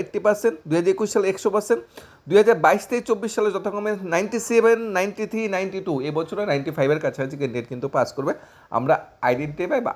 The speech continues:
আশা করতে পারছি। সবার প্রতি শুভকামনা রইল, ত্রিপুরার ছোট, সমস্ত ছোট ভাই বোনদের প্রতি শুভকামনা রইল, তোমরা জীবনে উন্নতি হোক, তোমরা অগ্রগতির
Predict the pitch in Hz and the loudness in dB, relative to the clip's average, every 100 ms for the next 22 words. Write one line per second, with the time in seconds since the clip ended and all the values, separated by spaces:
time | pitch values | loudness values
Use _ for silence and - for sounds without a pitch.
0 | - 135 - 165 147 135 113 107 - - | -4 -6 -4 -2 -2 0 0 0 -4 -10
1 | - - - 175 180 226 233 240 240 247 | -18 -20 0 4 8 6 6 0 -4 -2
2 | 233 214 214 226 233 233 226 240 233 - | 0 2 2 2 4 4 4 2 0 -10
3 | _ 208 220 226 226 208 - 208 190 202 | _ -8 -2 -2 -2 -6 -8 -4 -2 -2
4 | 214 226 214 214 208 190 190 190 196 214 | -2 -2 -2 0 6 6 4 -2 -2 -2
5 | 208 208 185 196 208 202 202 214 - - | -2 -2 0 2 2 2 2 0 -2 -10
6 | - - 185 190 156 196 214 208 214 220 | -14 -6 2 2 2 0 0 0 0 -2
7 | 226 220 214 190 185 165 175 208 208 214 | 4 4 4 0 4 2 4 2 2 0